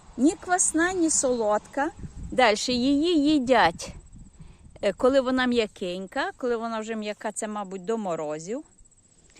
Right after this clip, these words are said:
Ну, теж, що я вам скажу, я з нею не гралася. А, ще хочу вам показати. От, бачите, це тут Санбері посаджена. От такий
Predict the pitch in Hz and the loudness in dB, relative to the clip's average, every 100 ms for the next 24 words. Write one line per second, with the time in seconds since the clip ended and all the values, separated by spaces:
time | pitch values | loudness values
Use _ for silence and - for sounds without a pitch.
0 | - _ - 311 - 453 359 240 - 339 | -20 _ -6 -6 -2 -4 -2 -4 -4 -4
1 | 302 247 - 226 226 247 262 294 294 285 | -4 -4 -6 -4 -2 -2 -2 0 0 0
2 | 254 254 220 220 233 - - 339 247 - | -2 0 0 0 0 -4 -4 0 0 -2
3 | 349 359 320 294 269 277 294 262 226 - | -8 -8 -4 -4 -4 -4 -4 0 -2 -2
4 | - 247 240 - _ _ _ _ _ _ | -6 -4 -6 -8 _ _ _ _ _ _
5 | _ 240 196 - 294 - 277 - 269 - | _ -4 -4 -2 -6 -6 -10 -12 -14 -8
6 | - 381 370 214 190 196 - _ _ _ | -6 -4 -2 0 0 -2 -10 _ _ _
7 | _ _ _ _ _ - 247 233 208 190 | _ _ _ _ _ -8 -6 -4 -6 -6
8 | 226 269 330 370 - _ _ _ _ - | -4 -2 -2 -4 -14 _ _ _ _ -20
9 | - 247 - 214 - 196 | -8 -8 -6 -10 -8 -10